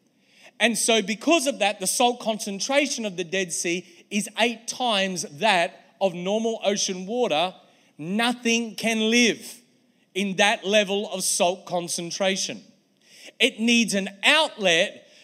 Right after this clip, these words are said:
just as much as it has an inflow. I'm telling you, that'll preach right there for this point in my message. Why?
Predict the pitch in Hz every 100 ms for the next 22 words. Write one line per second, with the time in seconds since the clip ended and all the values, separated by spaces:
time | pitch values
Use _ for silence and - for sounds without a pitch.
0 | - 165 247 240 220 170 185 233 220 -
1 | 202 196 208 156 202 170 175 170 202 190
2 | 180 - 196 180 131 101 - _ _ _
3 | _ - - 214 196 220 214 214 220 240
4 | 233 - _ _ _ _ - 196 170 -
5 | 196 202 - 156 180 185 175 151 143 160
6 | - - _ 185 147 135 214 208 - -
7 | - - - 190 185 170 175 170 170 175
8 | 170 - 107 - - _ _ _ - 156
9 | 196 151 107